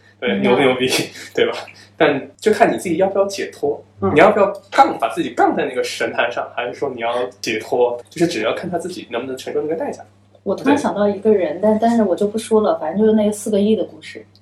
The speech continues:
Speaker 3: 嗯。
Speaker 1: 我
Speaker 2: 就是 <laughs>
Speaker 3: 你可以带，你可以隐去敏感信息，说一下。
Speaker 2: 嗯，嗯，对。
Speaker 3: 感
Speaker 2: 就是因为一个决策嘛，那就像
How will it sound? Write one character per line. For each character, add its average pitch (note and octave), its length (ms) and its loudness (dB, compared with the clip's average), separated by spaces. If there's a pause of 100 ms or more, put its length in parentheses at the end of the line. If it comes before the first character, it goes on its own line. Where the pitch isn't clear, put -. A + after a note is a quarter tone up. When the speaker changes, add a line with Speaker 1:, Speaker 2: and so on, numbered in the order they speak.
(100)
Speaker 3:
嗯。 D3+ 240 -6 (580)
Speaker 1:
我 - 180 -12 (500)
Speaker 2:
就 B3+ 120 -2
是 B3 180 4
<laughs> - 320 4 (320)
Speaker 3:
你 - 340 4
可 G#3 80 6
以 G#3+ 100 2
带， A3 140 6 (100)
你 - 60 -4
可 B3+ 140 -2
以 A#3+ 160 0
隐 C#3+ 80 2
去 E3+ 440 2
敏 D3+ 160 -2
感 F#3+ 200 6
信 - 140 -6
息， E3 160 -2
说 F#3+ 180 4
一 - 40 4
下。 E3 120 6 (140)
Speaker 2:
嗯， A3+ 160 4
嗯， G#3+ 60 2
对。 G3 340 2
Speaker 3:
感 D3+ 300 2 (280)
Speaker 2:
就 E4+ 140 0
是 D4+ 160 4
因 C#4 180 6
为 A3 480 6
一 G#3+ 140 0
个 A#3 200 4
决 F3 240 2
策 G#3+ 300 -2
嘛， D3+ 320 -4
那 G#3 200 2
就 B3+ 120 0
像 A#3 320 0